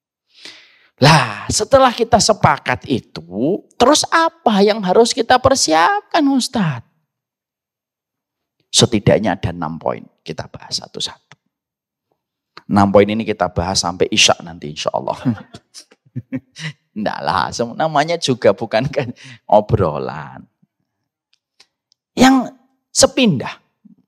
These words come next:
nomor setunggal, Masya Allah, saya masih bisa kromongin. Maka yang pertama, yang harus kita persiapkan, ketika kita nanti menuju kepada Allah, kalau umur kita sudah empat puluh,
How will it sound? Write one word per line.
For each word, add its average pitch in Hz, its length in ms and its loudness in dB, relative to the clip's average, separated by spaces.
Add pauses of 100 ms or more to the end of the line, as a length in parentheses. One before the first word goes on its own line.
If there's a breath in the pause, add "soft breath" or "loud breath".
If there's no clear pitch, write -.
(1300)
nomor 196 260 4
setunggal, 151 720 -4
Masya - 320 -8
Allah, - 240 -14
saya - 160 -4
masih - 320 -6
bisa - 400 -6
kromongin. 90 400 -4 (1500)
Maka 277 240 6
yang 311 240 4
pertama, 214 800 2 (480)
yang 294 240 6
harus 294 240 4
kita 277 240 2
persiapkan, 214 960 2 (400)
ketika 320 400 6
kita 254 320 4
nanti 202 320 4
menuju 190 400 2
kepada 147 480 4
Allah, 127 240 2
kalau 269 320 4
umur 226 240 4
kita 214 240 2
sudah 160 320 0
empat 165 480 -2
puluh, 143 560 2